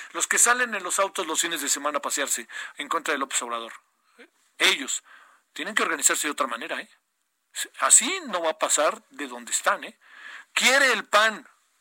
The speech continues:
de, este, organizarse? ¿Quiere el pan ser una verdadera oposición? Pues, señores, por lo pronto, ojalá no salgan en el caso Lozoya, ¿eh? Porque si salen, va el golpazo. Oigan, los del P R D, pues casi todos ya están en Morena.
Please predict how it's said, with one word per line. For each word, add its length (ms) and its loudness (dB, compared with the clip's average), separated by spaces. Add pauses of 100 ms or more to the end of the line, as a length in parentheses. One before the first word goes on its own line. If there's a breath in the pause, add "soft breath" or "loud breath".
(180)
de, 340 -6
este, 220 -6
organizarse? 540 -2
¿Quiere 180 -2
el 80 -8
pan 240 2
ser 180 -2
una 140 0
verdadera 260 -2
oposición? 540 0 (340 loud breath)
Pues, 160 -10
señores, 360 -6
por 200 -12
lo 120 -8
pronto, 460 0 (500)
ojalá 460 0
no 140 -6
salgan 440 -2
en 160 -8
el 120 -10
caso 580 -6 (120)
Lozoya, 640 2
¿eh? 120 -10 (280 soft breath)
Porque 320 -6
si 120 -6
salen, 520 0
va 100 4
el 120 -4
golpazo. 600 0 (440 loud breath)
Oigan, 280 4
los 120 -4
del 100 -4
P 80 -2
R 140 2
D, 220 -4 (380)
pues 160 -18
casi 260 -6
todos 220 0
ya 60 2
están 220 0
en 100 -12
Morena. 440 -4